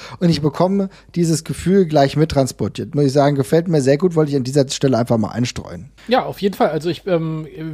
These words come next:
Speaker 2: ich würde auch dabei bleiben, mit einem zwe-, mit der zweiten Person an der Seite wird's, wird's auf jeden Fall auch noch besser,
Speaker 1: Mhm.
Speaker 2: glaub ich, ganz fest dran. Aber,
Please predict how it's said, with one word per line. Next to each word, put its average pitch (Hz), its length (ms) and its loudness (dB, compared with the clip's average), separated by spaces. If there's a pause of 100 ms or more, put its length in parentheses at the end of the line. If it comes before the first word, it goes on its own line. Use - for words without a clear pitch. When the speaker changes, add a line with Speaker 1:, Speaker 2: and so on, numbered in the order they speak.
(240)
Speaker 2:
ich - 100 -8
würde 202 100 2
auch - 60 -4
dabei 147 220 0
bleiben, 151 260 0
mit 175 180 -2
einem 151 140 -8
zwe-, 160 220 -4
mit 151 120 -4
der 160 80 -4
zweiten 175 280 -4
Person 165 280 -6
an 156 120 -8
der 147 80 -2
Seite 151 280 -4
wird's, - 280 -12
wird's 160 160 -8
auf 151 180 -12
jeden 160 140 0
Fall 156 140 -4
auch 165 120 -6
noch 131 140 -8
besser, 247 320 -2 (100)
Speaker 1:
Mhm. 131 120 -2
Speaker 2:
glaub 226 160 2
ich, 214 180 -4
ganz 139 160 -8
fest - 260 -8
dran. 240 160 -2
Aber, 160 400 0